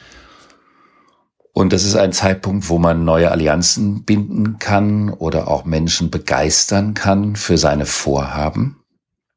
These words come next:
Das Problem ist bei diesen Konstellationen immer, dass es natürlich leider alle trifft. Auch diejenigen, von denen man sich vielleicht nicht wünscht, dass sie Mehrheiten bilden können.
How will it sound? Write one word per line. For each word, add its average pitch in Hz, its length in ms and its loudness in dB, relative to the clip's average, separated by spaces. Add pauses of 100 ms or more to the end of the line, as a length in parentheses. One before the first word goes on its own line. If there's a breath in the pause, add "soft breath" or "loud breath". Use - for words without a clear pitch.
(320)
Das - 180 -4
Problem 80 560 0
ist - 160 -2
bei 69 120 -2
diesen 73 280 -4
Konstellationen 76 760 0
immer, 85 440 2 (100)
dass 78 200 -4
es 78 100 -2
natürlich 80 400 -2
leider 76 260 4
alle 95 220 2
trifft. - 580 -10 (480 loud breath)
Auch 76 180 -2
diejenigen, 82 520 0
von - 180 0
denen 78 160 2
man 78 140 0
sich 76 160 -4
vielleicht - 360 -4
nicht 107 600 0
wünscht, 71 640 0
dass 67 160 -2
sie 76 80 0
Mehrheiten 64 520 -2
bilden 62 340 -8
können. 117 360 -8